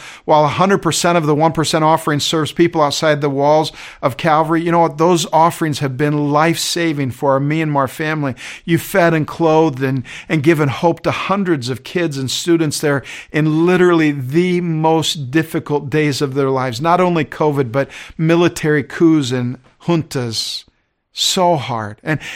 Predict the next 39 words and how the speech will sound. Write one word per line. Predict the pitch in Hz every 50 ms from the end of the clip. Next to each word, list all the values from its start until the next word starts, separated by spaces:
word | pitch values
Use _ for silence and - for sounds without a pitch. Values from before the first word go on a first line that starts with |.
| - -
and | 170
in | 160
fact, | 147 - 196 185 180 180 -
in, | - 185 185 196
in | - 196 180 175 165
Myanmar, | 175 170 202 190 185 180 190
this | 190 175 -
is | 175 160 -
so | - - - - 208 185 185 196
amazing. | 185 165 160 160 165 160 127 123 123 107 - - - - - -
They | 175 180
have | 190 196 185 156
baptized | 135 170 156 160 156 - 165 156 151 127 131
more | 147 147 156 175 185
people | 185 - - 180 165 170 - 143 135
in | 127 127
the | 135 135
last | 139 147 143 151 156 147 - - -
year, | 160 156 156 160 160
year | 151 143 151 156 160
and | 156 147
a |
half, | 135 139 151 147 139 - - - - - -
than, | - 165 170 165 170 -
than | 165 165 165 - -
any | 185 196 214 226 226
year | 220 185 185 202 220 226 208 160
that | 123 135 143
we've | 165 160 160 151 151
ever | - 160 180 185 196
been | 175 151 175 170 165
connected | - - 170 185 196 196 - 156
with | 135 117
them. | 123 120 127 -
Over | 175 185 175 196 185
a | 160
hundred | 143 139 160 190 208 214 226 220 180
and | 185 165 139
fifty, | - - - - 196 190 185 190 - - 165 151 143 127